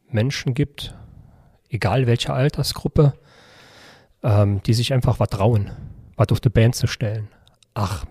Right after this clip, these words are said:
minimalistisch. Ähm, finde ich ganz spannend, finde ich ganz interessant und ich, äh, zieh vor jedem den Hut, der sagt, „Geil, ich, ich will das so machen.“ Und schön finde ich an den Sachen, weil das ja auch einfach oft Idealisten sind.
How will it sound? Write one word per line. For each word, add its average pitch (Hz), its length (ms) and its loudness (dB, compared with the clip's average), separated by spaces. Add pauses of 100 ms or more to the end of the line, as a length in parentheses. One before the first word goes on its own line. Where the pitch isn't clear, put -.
minimalistisch. 120 1000 2 (840)
Ähm, 98 120 -6
finde 127 180 -4
ich - 80 -2
ganz 127 200 2
spannend, 123 420 0
finde 113 160 -2
ich - 100 -4
ganz 123 200 4
interessant 120 520 4
und 92 160 -4
ich, 95 320 -6
äh, 113 180 -6
zieh 139 200 -2
vor 123 160 2
jedem 135 260 2
den 123 160 0
Hut, 147 220 -2
der 120 100 2
sagt, 123 420 0 (580)
„Geil, 117 260 0
ich, - 400 -8
ich - 80 -20
will 135 80 8
das 127 180 6
so 120 80 6
machen.“ 110 400 2
Und 101 360 -6 (520)
schön 135 280 4
finde 127 240 4
ich 117 180 -2
an 110 160 0
den 123 180 4
Sachen, 117 420 4
weil 110 240 4
das - 120 -6
ja 117 80 4
auch 110 180 0
einfach 120 380 0
oft - 180 -2
Idealisten 120 640 0
sind. 90 200 -4